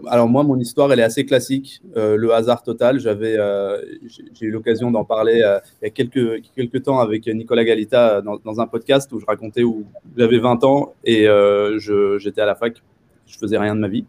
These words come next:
plus ou moins. Et c'est complètement par hasard, une opportunité, un pote d'un pote d'un pote qui me dit, il cherche un stagiaire dans un cabinet de recrutement. Et du coup, euh, j'ai, c'était la grande époque, euh, où il fallait, euh, euh, voilà,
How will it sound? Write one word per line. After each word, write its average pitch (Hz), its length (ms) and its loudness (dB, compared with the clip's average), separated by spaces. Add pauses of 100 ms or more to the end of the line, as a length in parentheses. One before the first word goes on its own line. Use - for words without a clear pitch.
(120)
plus 107 120 -8
ou - 20 -2
moins. 127 180 -4 (560)
Et 117 80 2
c'est 117 180 0
complètement 127 440 2
par 110 160 2
hasard, 120 400 2 (120)
une 117 160 2
opportunité, 117 600 0
un 107 100 -2
pote 113 220 -2
d'un 104 140 -4
pote 113 200 -2
d'un 104 140 -6
pote 110 180 -2
qui 104 140 -8
me 98 40 -4
dit, 113 160 -6
il 107 40 -10
cherche 110 240 -6
un 107 80 -8
stagiaire 110 420 -2
dans 101 140 -8
un 98 60 -8
cabinet 117 280 -2
de 107 60 -2
recrutement. 120 400 0
Et 120 40 0
du 104 120 -8
coup, 123 200 0
euh, 98 120 0 (500)
j'ai, 107 300 -4
c'était 117 280 -2
la 110 120 4
grande 110 220 0
époque, 117 340 0
euh, 101 220 2
où 104 120 -2
il - 60 -10
fallait, 104 280 2
euh, 95 160 -2 (720)
euh, 98 460 2
voilà, 113 340 4